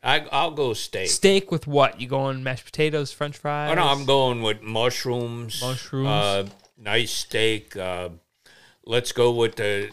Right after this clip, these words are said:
Speaker 1: the, the nicest cut of steak. Maybe
Speaker 2: Mm.
Speaker 1: about a, a forty, maybe a Tony-sized steak.
Speaker 2: Mm.
Speaker 1: Yep.
Speaker 2: Mm-hmm.
Speaker 1: And, and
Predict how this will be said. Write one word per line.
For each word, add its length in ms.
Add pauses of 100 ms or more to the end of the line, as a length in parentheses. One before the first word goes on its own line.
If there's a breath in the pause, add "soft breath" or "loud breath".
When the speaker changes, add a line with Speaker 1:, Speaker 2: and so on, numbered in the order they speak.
Speaker 1:
the, 220 (260)
the 140
nicest 680
cut 240
of 100
steak. 520
Maybe 300
Speaker 2:
Mm. 60
Speaker 1:
about 260
a, 340
a 20
forty, 460 (280 loud breath)
maybe 340
a 80
Tony-sized 1000
steak. 360
Speaker 2:
Mm. 640
Speaker 1:
Yep. 360 (200)
Speaker 2:
Mm-hmm. 120
Speaker 1:
And, 300 (180)
and 380